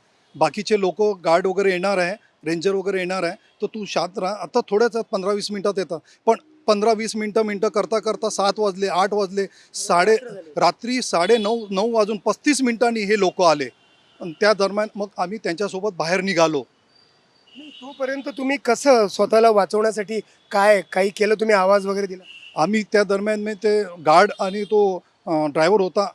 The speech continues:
Speaker 1: आम्ही त्यांना, अ, आवाज देत होतो. अम, तोंडाच्या द्वारे ते आप-, शिटी वाजवत होते आणि जेणेकरून दुसऱ्याला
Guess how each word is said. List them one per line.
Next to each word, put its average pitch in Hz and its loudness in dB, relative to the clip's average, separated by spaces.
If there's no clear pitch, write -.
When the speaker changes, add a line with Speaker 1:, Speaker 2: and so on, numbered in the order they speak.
Speaker 1:
आम्ही 202 -4
त्यांना, 202 -2
अ, 185 -8
आवाज 190 6
देत 220 4
होतो. 185 0
अम, 165 -6
तोंडाच्या 202 0
द्वारे 202 2
ते 208 0
आप-, 175 -2
शिटी 202 -8
वाजवत 202 2
होते 185 -2
आणि 208 2
जेणेकरून 196 -2
दुसऱ्याला 196 -2